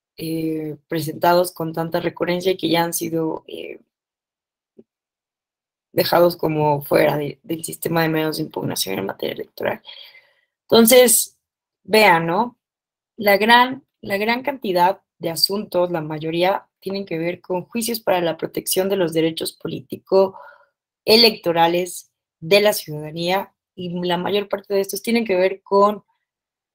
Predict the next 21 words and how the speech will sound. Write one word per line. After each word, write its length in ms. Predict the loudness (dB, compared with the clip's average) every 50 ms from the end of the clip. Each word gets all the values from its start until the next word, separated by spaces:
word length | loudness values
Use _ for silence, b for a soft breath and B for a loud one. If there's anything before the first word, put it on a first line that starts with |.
| _ _ _
eh, 200 | 0 2 2 2
asuntos 720 | 2 2 0 0 0 0 0 2 2 2 2 2 -2 _ _ _ _ _ _ _ _ _ _ _ _ _ _
intrapartidistas. 1160 | -2 -2 0 2 2 2 2 2 -2 -2 -2 -8 -12 -12 -12 -14 -16 -18 -20 -20 -20 -20 _ _ _ _ _ _ _ _ _ _ _
Entonces, 760 | -14 -6 -2 0 0 0 2 0 0 0 -2 -6 -12 -16 _ _ _
resulta 540 | -2 0 0 0 0 -2 -2 2 2 2 2
fundamental 640 | 2 -4 -4 -4 -4 -6 -6 -8 -4 -2 -2 0 0
en 100 | -2 -4
ese 140 | -6 -8
sentido, 600 | -10 -12 -14 -14 -10 -8 -6 -4 -2 -4 -4 -6 _ _ _ _ _ _ _ _ _ _ _ _ _ _ _ _ _ _ _ _ _ _
eh, 260 | -10 -8 -6 -6 -6
empezar 360 | -6 -2 -2 0 4 6 8
a 60 | 8 8
abrir 160 | 6 4 4
la 140 | 2 2 2
conversación 800 | 2 -4 -6 -8 -10 -10 -10 -6 -2 -2 0 0 -2 -4 -10 _ _
sobre 360 | _ -10 -8 -6 -8 -8 -4
cómo 240 | -4 -2 -2 -2 2
podemos 420 | 2 2 4 4 2 -2 -4 -6
fomentar 400 | -8 -8 -8 -8 -6 0 4 4
estos 400 | 4 4 2 -2 -6 -6 -6 -2
mask, 400 | 2 4 4 4 4 0 -6 -10